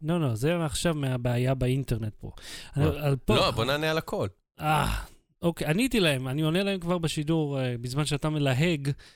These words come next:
Speaker 2: כן.
Speaker 1: אז אני כבר עונה ישר. אז כן, הייתה
Speaker 2: שלום סקסים שלי, שלום לך.
Speaker 1: כן.
Speaker 2: היי.
Speaker 1: כן. <laughs> ושואל אותנו יובל, אה, מה צריך לעשות או ללמוד כדי להיות כתב טכנולוגיה?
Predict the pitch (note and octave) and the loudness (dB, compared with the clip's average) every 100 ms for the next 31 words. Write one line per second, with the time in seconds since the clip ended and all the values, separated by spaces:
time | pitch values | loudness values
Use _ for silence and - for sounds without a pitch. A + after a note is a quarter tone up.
0 | - - B2 C3+ D#3+ D3 D#3 D3 C#3 D3+ | -4 -2 0 0 0 0 0 0 0 2
1 | D#3+ C3+ - D3 A#2+ A2 - - - C3 | 2 0 2 2 0 -2 -10 -8 -2 0
2 | - D#3 C3 D3+ B2+ D#3 - B2 - A#2 | 2 0 2 2 2 0 0 -2 -2 -2
3 | A2 A#2 A#2+ D#3 G#2+ G2+ G2+ F#2+ - G2+ | -2 -2 -2 -2 -2 -2 -2 -4 -2 -4
4 | - _ _ - C3 A#2 C#3 B2+ G#2+ A2 | -4 _ _ 0 0 0 -6 -4 -2 -2
5 | F2+ G#2+ - - C#3 - - E3 - - | -4 -8 -12 -4 0 0 0 -2 -2 -6
6 | - - - - C#3 F3+ E3+ D#3 D3 C#3+ | -16 -14 -16 -10 -2 0 0 -2 0 0
7 | C3 F3 A3+ A3+ G3+ D3 B2+ E3+ E3+ D#3+ | 2 2 2 2 2 2 2 0 -2 -4
8 | - C#3 C3 C3 - C3 F#3 - - - | -6 -4 -2 -4 -6 -2 0 0 0 2
9 | D#3+ A#2+ - F#3 - A#2 - A#2+ C3+ F3+ | 2 2 0 -2 -2 -8 -6 -4 0 0
10 | G#3+ - C#3+ C#3 C#3 C3 C3 - F3 D#3+ | 0 2 2 4 2 0 0 0 0 0
11 | D#3 C3 B2+ C3+ A3+ C3 | -2 -2 0 0 0 -4